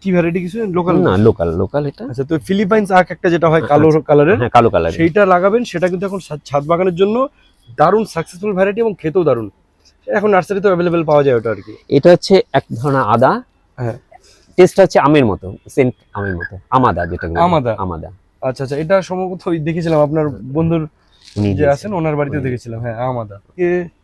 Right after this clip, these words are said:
Speaker 2: কারি পাতা।
Speaker 1: কারি পাতা, এটাও প্রুন করা হয়েছে না রিসেন্টলি?
Speaker 2: হুম, হুম, রিসেন্ট।
Speaker 1: এটা এর মধ্যেই প্রুন করা?
Speaker 2: হ্যাঁ।
Speaker 1: বাহ। এদিকে দেখুন ব্লিডিং হার্ট যেটা,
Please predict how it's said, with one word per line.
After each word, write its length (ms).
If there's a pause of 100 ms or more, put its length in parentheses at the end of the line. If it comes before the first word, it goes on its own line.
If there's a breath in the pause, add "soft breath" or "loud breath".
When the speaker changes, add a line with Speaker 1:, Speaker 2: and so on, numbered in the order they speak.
(1120)
Speaker 2:
কারি 180
পাতা। 240
Speaker 1:
কারি 280
পাতা, 420
এটাও 300
প্রুন 280
করা 160
হয়েছে 180
না 80
রিসেন্টলি? 380
Speaker 2:
হুম, 180
হুম, 300 (120)
রিসেন্ট। 260 (920)
Speaker 1:
এটা 120
এর 80
মধ্যেই 220
প্রুন 200
করা? 260
Speaker 2:
হ্যাঁ। 460 (680)
Speaker 1:
বাহ। 100 (480)
এদিকে 360
দেখুন 320
ব্লিডিং 360
হার্ট 220
যেটা, 340